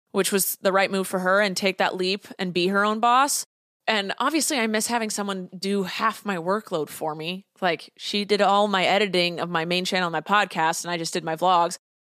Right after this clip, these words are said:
I, I, I missed that, that work factor, but the friend factor, having her be physically here, I could just have any thought, any energy, anything, and I could just walk in this door and be like, "Hey," and I just start going, and she's, boom, right there with me.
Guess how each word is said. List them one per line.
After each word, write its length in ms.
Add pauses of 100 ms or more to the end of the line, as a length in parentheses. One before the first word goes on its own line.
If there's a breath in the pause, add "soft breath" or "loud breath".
(160)
I, 280
I, 220 (140)
I 140
missed 380
that, 220 (240)
that 220
work 260
factor, 380
but 200
the 80
friend 340
factor, 440
having 300
her 140
be 260
physically 540
here, 320 (420)
I 180
could 120
just 160
have 400 (180)
any 220
thought, 400 (480)
any 400
energy, 600 (120)
anything, 480
and 80
I 40
could 80
just 160
walk 240
in 20
this 140
door 140
and 80
be 60
like, 140 (100)
"Hey," 400
and 140
I 80
just 140
start 160
going, 320
and 180
she's, 340 (160)
boom, 560
right 220
there 160
with 180
me. 200